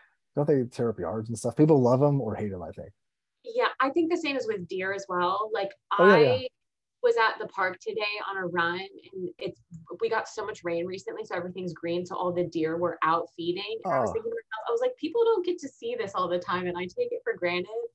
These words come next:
Speaker 2: And a lot of the times they're jumping in the middle of the road, so I think they're annoying, but, like,
Speaker 1: Yeah.
Speaker 2: they're magical <laughs> to other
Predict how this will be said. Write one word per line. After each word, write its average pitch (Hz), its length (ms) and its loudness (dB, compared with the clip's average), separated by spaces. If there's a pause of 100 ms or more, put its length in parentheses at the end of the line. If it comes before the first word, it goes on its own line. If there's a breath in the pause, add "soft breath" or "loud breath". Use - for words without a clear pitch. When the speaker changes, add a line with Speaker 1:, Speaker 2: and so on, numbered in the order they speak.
(380)
Speaker 2:
And 214 100 -2
a 214 60 0
lot 220 260 0
of 226 60 -6
the 226 120 -4
times 226 280 -2
they're 190 400 -4 (180)
jumping 202 320 -6
in 196 80 -4
the 196 80 -4
middle 190 220 -4
of 175 40 0
the 170 120 2
road, 165 280 2
so 180 100 -4
I 170 60 0
think 180 160 -4
they're 175 200 0
annoying, 160 600 -4
but, 147 140 -4
like, 165 160 0
Speaker 1:
Yeah. 143 60 4
Speaker 2:
they're 180 160 0
magical 170 640 2
<laughs> - 40 -4
to 320 140 6
other 302 400 2